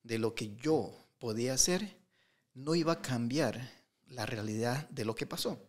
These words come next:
Entonces ahí tuve que tomar yo la decisión de dejar eso en el pasado y moverme adelante. Seguir adelante y, y, y honestamente construir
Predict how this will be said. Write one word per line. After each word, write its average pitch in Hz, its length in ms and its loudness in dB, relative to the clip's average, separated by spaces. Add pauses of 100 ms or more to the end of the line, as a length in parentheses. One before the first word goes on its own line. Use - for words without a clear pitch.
(560)
Entonces 135 300 0
ahí 165 100 4
tuve 175 240 0
que 165 80 -6
tomar 147 300 0
yo 147 100 2
la 135 100 0
decisión 139 680 2
de 113 420 -4 (220)
dejar 139 360 -2
eso 165 400 0
en 120 140 -6
el 101 100 -8
pasado 135 540 2
y 120 100 0
moverme 107 680 -4
adelante. 104 500 -10 (420)
Seguir 123 400 0
adelante 139 480 4
y, 113 340 2
y, 110 320 -4
y 120 60 -4
honestamente 131 640 -4 (300)
construir 127 640 -2